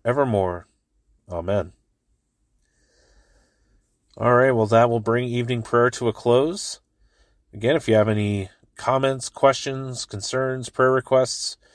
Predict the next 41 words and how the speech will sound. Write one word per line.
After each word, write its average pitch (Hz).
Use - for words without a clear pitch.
send 147
them 147
to 139
me 147
at 120
commonprayer 135
four 139
one 127
nine 131
at 110
gmail 120
dot 110
com, 139
or -
you 107
can 104
reach 113
out 117
to 113
me 117
on 101
Twitter 127
at 101
commonprayer 107
four 104
one 95
nine. 113
Be 117
sure 110
to 110
subscribe 117
to 127
this 120
podcast 127
if 117
you 107
have 95
not 110
yet 113
done 98
so. 131